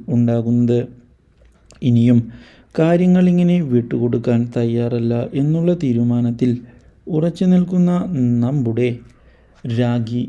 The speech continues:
ഇതേ തുടർന്ന് തിരിച്ചടികളുമായി മുന്നിലേക്ക് വരികയും ചെയ്തത് ശാരികയെ ആകെ ഞെട്ടിച്ചു കളഞ്ഞിരിക്കുകയാണ്. ഇതേ തുടർന്നാണ് ശാരികയെ ഞെട്ടിച്ച മറ്റൊരു വഴിത്തിരിവ്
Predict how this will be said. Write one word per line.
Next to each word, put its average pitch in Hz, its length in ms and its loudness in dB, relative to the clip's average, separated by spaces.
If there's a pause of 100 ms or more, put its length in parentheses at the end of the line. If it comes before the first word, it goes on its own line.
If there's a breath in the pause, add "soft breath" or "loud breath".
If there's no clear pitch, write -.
(220)
ഇതേ 127 180 -2 (120)
തുടർന്ന് 123 460 -2 (600 soft breath)
തിരിച്ചടികളുമായി 175 960 0 (140)
മുന്നിലേക്ക് 120 640 -4 (180)
വരികയും 117 540 -2 (100)
ചെയ്തത് 117 380 -2 (580 loud breath)
ശാരികയെ 175 680 -2 (220)
ആകെ 117 240 -2 (320)
ഞെട്ടിച്ചു 117 460 -8
കളഞ്ഞിരിക്കുകയാണ്. 120 960 -2 (840 soft breath)
ഇതേ 185 180 0 (120)
തുടർന്നാണ് 120 640 -2 (320)
ശാരികയെ 120 580 -4 (160)
ഞെട്ടിച്ച 117 380 -6 (360)
മറ്റൊരു 160 460 -6
വഴിത്തിരിവ് 120 640 -6